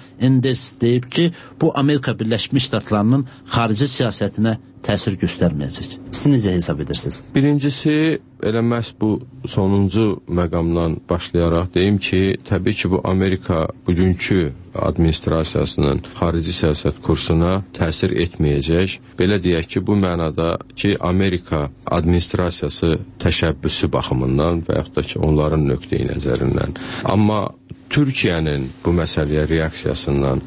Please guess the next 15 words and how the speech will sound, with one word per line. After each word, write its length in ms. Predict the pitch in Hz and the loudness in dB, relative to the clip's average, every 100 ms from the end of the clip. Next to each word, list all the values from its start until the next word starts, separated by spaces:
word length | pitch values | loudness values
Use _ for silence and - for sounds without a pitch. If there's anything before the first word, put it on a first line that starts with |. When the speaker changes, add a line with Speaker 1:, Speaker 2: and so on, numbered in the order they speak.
| - | -6
Speaker 2:
asılı 300 | - 82 - | -4 -2 0
olaraq 400 | 80 76 73 95 - | 2 2 0 -2 -2
təbii 260 | 92 92 107 | -2 -2 -2
ki, 120 | 92 | -2
o 80 | 80 | 0
bilavasitə 580 | 92 82 76 73 - - | 0 0 0 -2 -4 -4
təsir 340 | - - - - | -4 -4 -4 -4
edəcəkdir. 640 | 64 62 - - - - - - - | -2 -2 -2 -4 -2 -4 -4 -8 -2
Yəni 280 | 95 95 90 | 0 2 0
ki, 200 | - 104 107 - | 0 0 -2 -4
güman 300 | - - 90 | -2 0 2
edirəm 300 | 78 78 73 76 | 0 -2 -2 -2
ki, 160 | 95 95 | -4 -2
Türkiyə 540 | 95 82 - 85 82 - - | -4 -2 -2 0 0 -4 -4
bu 220 | 90 90 | 0 0